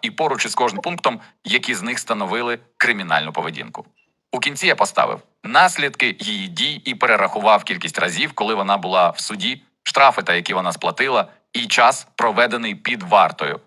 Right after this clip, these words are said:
поки мої мати і я доглядали за її донькою. До кінця списку він аж почервонів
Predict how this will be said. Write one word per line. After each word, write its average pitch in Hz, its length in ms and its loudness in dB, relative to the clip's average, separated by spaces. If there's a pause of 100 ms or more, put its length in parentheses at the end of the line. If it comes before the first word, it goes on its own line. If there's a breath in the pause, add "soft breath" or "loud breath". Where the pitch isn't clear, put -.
(340)
поки - 260 2
мої 107 220 -4
мати 101 300 2
і 87 100 -2
я 104 160 6
доглядали 90 520 0
за 87 120 -4
її 85 260 -6
донькою. 85 500 -6 (420)
До 165 160 -2
кінця - 380 2
списку - 560 -4 (140)
він 147 400 -4
аж 127 240 6
почервонів 123 800 -2